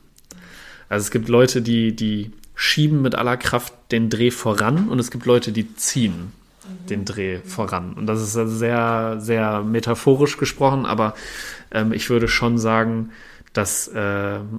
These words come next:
Speaker 1: es einfach tagesabhängig ist, ob man zieht oder schiebt.
Speaker 2: Mhm.
Speaker 1: Und, ähm, das muss man irgendwie so ein bisschen erkennen an einem Set, wer gerade was macht.
Speaker 2: Mhm.
Speaker 1: Und dann, äh, versuchen, das, äh, zusammenzuführen, dass alle am gleichen Strang ziehen und schieben.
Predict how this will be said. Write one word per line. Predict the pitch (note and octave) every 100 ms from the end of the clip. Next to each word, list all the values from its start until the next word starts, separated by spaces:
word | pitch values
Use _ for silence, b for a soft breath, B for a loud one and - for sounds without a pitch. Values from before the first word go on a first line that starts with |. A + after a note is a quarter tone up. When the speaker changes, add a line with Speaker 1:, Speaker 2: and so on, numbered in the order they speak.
| -
Speaker 1:
es | A#2
einfach | - A#2+ A2
tagesabhängig | - A2+ A#2 A2+ - G2+ G#2+ G2+ G2
ist, | G2+ G#2
ob | G#2+ -
man | G2+ F#2+
zieht | - C3 B2 -
oder | G2+ F#2+
schiebt. | - F#3+ - - B B G3 F#3+ G3
Speaker 2:
Mhm. | A3+
Speaker 1:
Und, | A#2 A3 - - -
ähm, | A2 A2 A2 A2 G#2+ A2 A#2 _ _ _ _ -
das | A#2 -
muss | C3+ C#3
man | B2+ A#2+
irgendwie | C3 B2+ B2
so | A2+
ein | A2+
bisschen | A#2+ - G#2+ -
erkennen | - - - B2 B2 B2
an | A2+ A2+
einem | A2+
Set, | - A2+ A2 -
wer | G#2+ G#2+
gerade | G#2 G#2 G2 F#2
was | G2+ -
macht. | C3 D3 - - - _
Speaker 2:
Mhm. | F#3+ F#3 G3 A#3 -
Speaker 1:
Und | G#2+ G#2
dann, | G#2+ A2 A2
äh, | A2 G2+
versuchen, | - A2+ A#2+ A2+ A2+
das, | G#2+ - - -
äh, | A2+
zusammenzuführen, | - A2 G#2+ A2 - G#2 - G#2
dass | G2+ G2
alle | - G#2
am | G2 G2+
gleichen | G2+ G2 G#2+
Strang | - - F2+ F2+
ziehen | - - F2 F2+
und | F#2+
schieben. | F#2 - F2+